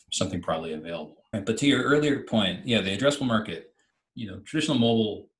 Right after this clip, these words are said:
industry is about a trillion dollar industry. And some of the indus-, industries that, you know, the operators are talking about themselves are trillion dollar industries. So by definition, if you're a network operator, the addressable market is larger.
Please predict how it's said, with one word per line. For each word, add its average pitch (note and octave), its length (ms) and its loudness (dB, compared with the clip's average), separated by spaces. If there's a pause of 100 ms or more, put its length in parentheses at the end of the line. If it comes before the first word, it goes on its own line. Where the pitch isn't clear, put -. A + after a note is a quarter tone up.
(240)
industry F#2+ 640 -10 (240)
is F2 300 -10
about E2+ 200 -8
a - 40 -12
trillion F2+ 320 -6
dollar D2+ 180 -6
industry. - 300 -16 (100)
And F#2 420 -4
some A2 360 2
of F#2 200 -4
the F#2+ 220 -4
indus-, F#2 320 -8
industries F2+ 720 -8
that, E2 320 -8 (140)
you A2 100 -6
know, G2+ 80 -6
the F#2+ 100 -6
operators E2+ 380 -10
are - 40 -20
talking - 280 -2
about G2 260 -2
themselves D3 600 2
are E2 320 -4
trillion F#2 340 -6
dollar D#2+ 280 -10
industries. - 540 -16 (480)
So C#3+ 240 0
by C#3+ 180 4
definition, D3 500 2
if A#2 160 -4
you're A2+ 200 0
a G#2+ 40 0
network A2 300 -2
operator, G2 380 -6
the F2+ 120 -12
addressable F#2 300 -10
market E2+ 200 -12
is F2 60 -16
larger. A2 500 -2